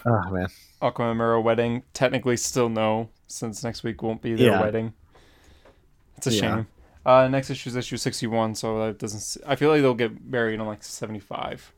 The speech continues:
Speaker 2: or something. We'll have to wait and see.
Speaker 1: Oh, man.
Speaker 2: Red and the Outlaws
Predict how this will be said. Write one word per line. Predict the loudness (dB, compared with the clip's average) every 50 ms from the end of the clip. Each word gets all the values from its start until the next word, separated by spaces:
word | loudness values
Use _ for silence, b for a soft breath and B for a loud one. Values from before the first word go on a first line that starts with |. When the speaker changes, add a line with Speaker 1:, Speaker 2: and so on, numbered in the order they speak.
| _ -16
Speaker 2:
or | -12
something. | -12 -10 -12 -12 -12 -12 -14 -14 _ b b b b b b b b
We'll | b -4 -4
have | -2
to | -2
wait | -2 -4
and | -4 -4 -8
see. | -12 -12 -12 -14 _ _ _ 8
Speaker 1:
Oh, | 8 8 8 6
man. | 2 0 -2 -2 -4 -8 _ -20 _ _ _ _ _ _ 4
Speaker 2:
Red | 8 8 8
and | 10 10
the | 8 8
Outlaws | 8 8 8 10 10 10 10 8 6 2 -2